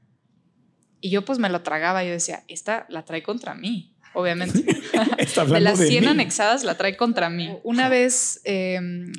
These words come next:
Speaker 1: como a los cuatro meses anexada, yo creo,
Speaker 2: Ajá.
Speaker 1: llegó justo el padrino del cubrebocas y me dijo, este,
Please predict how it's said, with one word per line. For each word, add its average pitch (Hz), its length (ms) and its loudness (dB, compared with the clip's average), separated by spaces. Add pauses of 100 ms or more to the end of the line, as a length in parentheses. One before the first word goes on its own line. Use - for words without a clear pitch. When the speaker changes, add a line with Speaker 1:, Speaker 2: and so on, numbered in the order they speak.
(140)
Speaker 1:
como 208 200 -2
a - 40 2
los 196 220 0
cuatro 208 380 0
meses 214 300 0
anexada, 190 460 -2
yo 190 140 -2
creo, 196 400 2
Speaker 2:
Ajá. - 100 -16
Speaker 1:
llegó 190 600 0 (200)
justo 208 240 -6
el 202 80 0
padrino 175 360 0
del 190 120 -6
cubrebocas 180 720 -4 (380)
y 208 560 0 (100)
me 220 160 0
dijo, 220 560 0
este, 180 920 -6